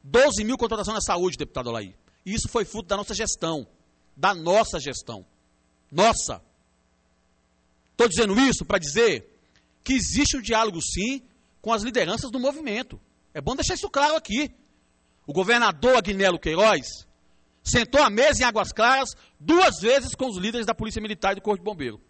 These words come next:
Uma das vezes eu estava presente. Tá no YouTube, quem quiser tá na internet pode ver. Tá no YouTube e nas redes. Depois teve reunião com o secretário de administração, o deputado Joey Vale.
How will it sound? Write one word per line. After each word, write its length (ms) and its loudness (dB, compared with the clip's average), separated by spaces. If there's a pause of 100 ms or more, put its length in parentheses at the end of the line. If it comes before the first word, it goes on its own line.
(640)
Uma 180 2
das 240 4
vezes 220 2
eu 80 4
estava 260 -2
presente. 640 -4 (460)
Tá 100 2
no 80 0
YouTube, 420 2
quem 120 -8
quiser 200 -2
tá 120 -2
na 60 -6
internet 380 -2
pode 280 -4
ver. 420 -2 (1200)
Tá 120 0
no 100 0
YouTube 320 2
e 40 -2
nas 180 2
redes. 480 0 (920)
Depois 500 2
teve 260 2
reunião 300 2
com 60 -6
o 20 -12
secretário 300 -2
de 40 -6
administração, 500 -2
o 40 -6
deputado 360 -6
Joey 120 -4
Vale. 300 -8